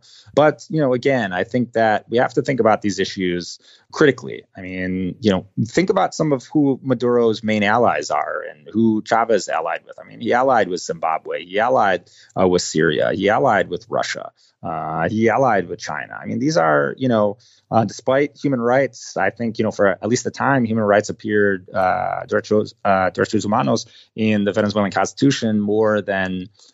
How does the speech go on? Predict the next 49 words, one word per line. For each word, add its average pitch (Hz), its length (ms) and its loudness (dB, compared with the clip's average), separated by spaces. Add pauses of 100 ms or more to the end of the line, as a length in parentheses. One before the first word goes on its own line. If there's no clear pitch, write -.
any 135 180 4
constitution, 101 800 -2
other, 110 240 2 (120)
other 117 260 2
existing 101 380 -6
constitution. 82 680 -4
So - 160 0
how 196 100 2
can 175 140 -6
you 147 60 -6
be, 117 400 0 (320)
uh, 92 180 2
respectful 101 520 0
of 92 80 -2
human 107 240 0
rights, 101 400 0
but 113 140 -8
then 101 140 2
you're 95 160 -4
allied 92 500 0
with 92 180 -16
all 90 180 -2
these, 85 440 -16 (280)
uh, 76 340 -2 (220)
you 202 160 0
know, 135 200 0 (200)
they're 160 260 2
human 170 240 0
rights 160 240 0
violators? 165 560 0
I 107 40 0
mean, 107 140 2
this 113 140 0
is 120 80 -4
not 110 200 2
to - 60 -16
say 117 360 2
that 98 160 0
the 98 120 0
U 92 200 0
S 131 300 0
and 92 80 -4
other 127 160 2
countries 85 520 -8
don't 87 240 0
do 90 120 -2
this 85 180 -2
as 78 140 -12
well. 82 360 2